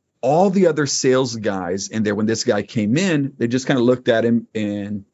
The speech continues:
didn't really pay him much attention and just let him browse. I went over there and I started talking with him. "Hey, you know, what can I help him?" Well, this guy was a C E O of some company. He said,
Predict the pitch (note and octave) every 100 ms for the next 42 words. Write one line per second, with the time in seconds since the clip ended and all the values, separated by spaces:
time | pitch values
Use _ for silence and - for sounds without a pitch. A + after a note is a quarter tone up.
0 | _ A#2+ A2+ A2 G#2 G2+ A#2 G#2 G#2 G2+
1 | - G2+ G2 G2 B2+ A#2+ - E2+ F#2 F#2+
2 | G#2+ - - A2 G#2 G2 A2 G2 - -
3 | - _ _ _ _ - G#3 F#3 D3 E3+
4 | E3+ G#2 C3 D3 A2 A2 C3 D3+ F#3+ A2+
5 | F#2+ - E3 F#3+ F3 F3 E3+ F3 D#3+ E3
6 | F#3 F3+ - - _ G3 A3+ - A#3 A3
7 | G3 D#3+ D3 - G3 F3 F#3 E3 A#2+ E3
8 | D3 - E3+ D3+ A#2 G2+ A#2 C3+